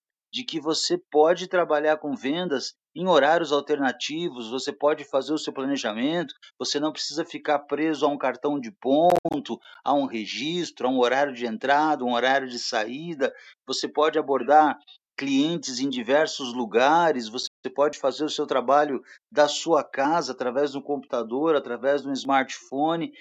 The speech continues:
Então, se a gente pegar, é, a nossa profissão, né, a profissão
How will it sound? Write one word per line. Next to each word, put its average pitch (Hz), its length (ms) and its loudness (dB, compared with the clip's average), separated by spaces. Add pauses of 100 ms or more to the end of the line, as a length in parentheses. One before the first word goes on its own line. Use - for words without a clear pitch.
(180)
Então, 156 140 -2
se 151 140 -4
a 160 60 0
gente 180 480 -4 (420)
pegar, 156 680 -2 (260)
é, 123 140 0
a 127 100 0
nossa 170 400 -2
profissão, 143 920 0
né, 131 100 -2
a 131 60 -2
profissão 135 680 -4